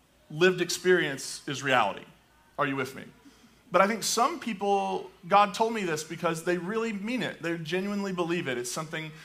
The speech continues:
they're not trying to put on all sorts of religiosity. They're just trying to be honest. I think sometimes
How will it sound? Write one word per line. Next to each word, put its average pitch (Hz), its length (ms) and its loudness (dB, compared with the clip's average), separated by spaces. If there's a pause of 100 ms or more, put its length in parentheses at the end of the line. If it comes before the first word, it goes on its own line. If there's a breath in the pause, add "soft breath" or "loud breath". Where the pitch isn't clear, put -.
(120 loud breath)
they're 160 120 2
not 185 180 4
trying 175 400 2
to 135 320 0 (260 loud breath)
put 175 160 6
on 165 120 6
all 160 120 4
sorts 165 260 -4
of 147 120 -10
religiosity. 156 800 0
They're 143 180 -4
just 151 360 -4
trying 139 360 0
to 139 80 -12
be 127 400 -4 (380 loud breath)
honest. 151 400 2
I 170 80 6
think 214 160 -2
sometimes 165 840 2